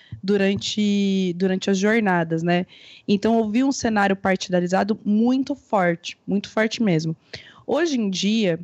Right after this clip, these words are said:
eu já vejo um, um retorno, uma horizontalidade dentro do movimento estudantil, uma, que, que, por certo lado, ele tem ali a sua desorganização,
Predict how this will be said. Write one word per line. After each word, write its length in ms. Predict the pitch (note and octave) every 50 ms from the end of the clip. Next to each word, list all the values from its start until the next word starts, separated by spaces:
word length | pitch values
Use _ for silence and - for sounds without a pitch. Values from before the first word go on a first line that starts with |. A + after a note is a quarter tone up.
| - - -
eu 120 | F#3+ G3
já 180 | F#3+ G#3 G#3 G#3
vejo 460 | G3 G3 G#3 G#3 G#3+ G3+ G3 G#3 G#3+
um, 600 | G#3 G#3 - - G3+ G#3 G#3 G#3 G#3 G#3 G#3 -
um 160 | - A3 G#3+
retorno, 680 | G#3 G3+ A#3 A#3+ - _ - G3+ G3+ G#3+ A3 A3+ G#3+ G3+
uma 480 | G3+ G3+ G3+ G3 G3 G3 G3 G3 G3 -
horizontalidade 1300 | - A3+ A#3+ B3 B3+ A#3 C4 B3+ B3+ - B3 B3 B3+ C4+ A3+ G3+ F#3 F3 F3 F3+ F#3 G3+ G3+ G3+ A3+ A#3+ - _ _ _ _ _ _
dentro 360 | F#3 F3+ F#3 F#3 F#3 - F3+
do 80 | F3+ F3
movimento 480 | F3 F3 F3 F3 F3 F3 F3 E3+ E3+ -
estudantil, 680 | - - F3 F3+ F#3 F#3+ F#3 - - - F3+ F#3+ G#3+ - _ _ _ - - - - - - - - - - - _
uma, 460 | - G#3 G#3 G#3+ G#3+ G#3+ G#3+ G#3+ G3+ - - -
que, 220 | - - C4+ C4+
que, 280 | C4 - - - - - - _ _ _ _ _ _ _ _
por 180 | D4 D4 E4
certo 320 | - D4 C4 C4 - A#3+ G#3+
lado, 300 | G#3 G3+ G#3+ A3+ G#3+ G#3+
ele 180 | A3 G#3+ A3
tem 300 | - _ - C4 C4+ C4+
ali 280 | C4 B3 A3+ A3+ G#3+ - -
a 80 | F#3+
sua 240 | - - - G3+ G3
desorganização, 1200 | G3 F3+ G#3 G#3 G3+ G#3 G3+ F#3+ F#3 F#3 F3+ F3 E3+ E3+ D#3+ - - - - A3+ A3+ G#3+ G3 F#3+